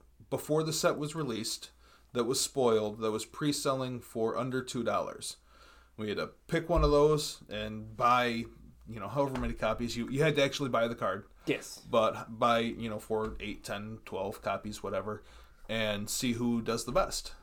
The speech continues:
Speaker 1: So I think I still am the current winner.
Speaker 2: I don't
Speaker 1: Um,
Speaker 2: know. Nick did really well on Smuggler's Copter.
Speaker 1: I did really well on, um, Ormondal.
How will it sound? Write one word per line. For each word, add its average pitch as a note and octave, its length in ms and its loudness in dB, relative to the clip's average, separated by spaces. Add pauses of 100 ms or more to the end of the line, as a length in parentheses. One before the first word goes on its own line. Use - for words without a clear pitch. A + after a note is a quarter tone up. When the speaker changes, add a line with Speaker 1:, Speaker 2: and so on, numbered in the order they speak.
(260)
Speaker 1:
So A2 680 4
I A2+ 120 -4 (720)
think G3 600 0
I D3 160 4
still E3 880 2
am D#3 320 -2
the D#3 80 -4
current D#3+ 380 -2
winner. F3 400 0 (320)
Speaker 2:
I C3+ 100 0
don't D3 80 4
Speaker 1:
Um, D3+ 60 4
Speaker 2:
know. A#2 160 -2 (140)
Nick F3 180 -2
did C4 160 -2
really F#3 260 4
well D#3 260 4
on B2+ 160 -2
Smuggler's C3 420 -4
Copter. A2 360 -8 (420)
Speaker 1:
I C#3+ 100 4
did F#3 200 2
really D3 560 0
well C3 520 6
on, A#2 600 -2
um, G#2+ 480 -4 (240)
Ormondal. A2 680 -6